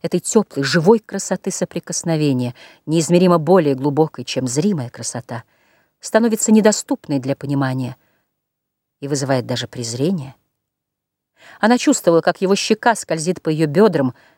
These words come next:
животу, ягодицам, ощущала прикосновение его усов, его мягких, густых волос, и у нее дрожали колени. Где-то в глубинах ее существа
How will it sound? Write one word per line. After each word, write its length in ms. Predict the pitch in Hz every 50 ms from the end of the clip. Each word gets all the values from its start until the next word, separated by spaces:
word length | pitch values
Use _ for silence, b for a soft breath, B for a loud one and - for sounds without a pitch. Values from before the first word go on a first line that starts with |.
| b b
животу, 520 | b 135 - 147 139 143 - _ - 202 208
ягодицам, 720 | 147 143 175 202 196 - 143 123 123 - - - 120 120 b b b b b b
ощущала 420 | b 170 - 196 - - 220 202 196
прикосновение 640 | - 220 208 208 196 - 214 202 196 214 196 190 196
его 180 | 196 180 185
усов, 520 | - - 170 - - - 202 202 - - _ b b b b
его 200 | b 151 160 180
мягких, 460 | 175 180 208 226 220 - _ - 147 139
густых 440 | 143 151 165 - - - 170 - -
волос, 420 | 165 160 165 202 220 - - - _ _ _ _ _ _ _ _ _ _ _ _ _ _ _ _ _ _ _ _ _ _ _ -
и 100 | 147 156
у 40 | 151
нее 140 | 151 160
дрожали 380 | 151 151 160 160 147 170 160 156
колени. 560 | 156 - - 170 151 151 139 123 120 117 - _ _ _ _ _ _ _ _ _ _ _ _ _ _ _ _ _ _ _ _ _ _ _ _ _
Где-то 380 | - 160 165 214 262 254 - 190
в 60 | 170
глубинах 500 | 160 190 208 180 233 277 233 202 - -
ее 100 | 135 135
существа 600 | - - 139 - - 147 - - - 151 180 190